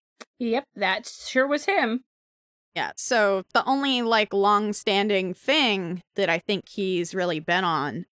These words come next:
Speaker 2: with Spider-Man Loves Mary Jane. Otherwise, he just, like, appears for a couple issues and leaves.
Speaker 1: Yeah, and then he'll go.
Speaker 2: <sighs> So
Speaker 1: But I really like this page with Cloak and Dagger on it.
Speaker 2: Yeah.
Speaker 1: They really don't, they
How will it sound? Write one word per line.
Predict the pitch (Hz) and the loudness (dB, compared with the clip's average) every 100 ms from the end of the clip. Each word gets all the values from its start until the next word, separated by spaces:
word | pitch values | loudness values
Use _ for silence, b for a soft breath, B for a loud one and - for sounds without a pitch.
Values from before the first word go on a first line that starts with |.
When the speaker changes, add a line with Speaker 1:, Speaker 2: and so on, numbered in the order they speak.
| _ - | _ -8
Speaker 2:
with | 175 | -6
Spider-Man | - 190 160 156 156 | -2 -2 -2 -2 -2
Loves | 151 151 - | -2 -4 -4
Mary | 165 147 | -2 -2
Jane. | 104 165 135 143 190 _ _ _ - | -2 -2 -2 -4 -8 _ _ _ -2
Otherwise, | 220 214 208 196 185 | 0 2 2 2 2
he | 196 | 0
just, | 202 156 - | -6 -6 -4
like, | 185 185 | -2 -4
appears | - 190 185 - | -4 -2 -2 -2
for | 185 | -4
a | 151 | -2
couple | 196 - 170 | -4 -2 -6
issues | 170 - 170 151 | -6 -6 -6 -4
and | 156 180 | -6 -4
leaves. | 185 330 - - B B B B | -4 -4 -6 -12 B B B B
Speaker 1:
Yeah, | 214 196 196 | -4 -2 -2
and | 196 | -4
then | |
he'll | 190 185 | -6 -6
go. | 175 170 180 _ _ _ _ _ - | -2 -4 -4 _ _ _ _ _ -4
Speaker 2:
<sighs> | 226 226 220 214 | -2 -2 -6 -8
So | - 208 190 170 165 B B _ - | 0 4 4 2 -4 B B _ 0
Speaker 1:
But | 359 | 2
I | 403 | 2
really | 370 330 | 2 4
like | 269 240 | 2 2
this | 233 - | -2 0
page | 220 196 190 - | 0 2 0 -4
with | - 196 196 - - _ _ | -2 -2 -2 -6 -20 _ _
Cloak | 214 190 | -2 -2
and | 170 | -2
Dagger | 156 - - | -2 -2 -4
on | - | -4
it. | - - _ _ - | -6 -8 _ _ -2
Speaker 2:
Yeah. | 160 170 _ _ _ _ | -2 -2 _ _ _ _
Speaker 1:
They | 208 220 247 254 247 - | 2 4 4 2 -2 -4
really | 202 214 208 | -2 2 2
don't, | 185 185 185 190 170 _ _ _ _ - - | 0 2 2 0 -6 _ _ _ _ -20 -18
they | 262 302 | -6 0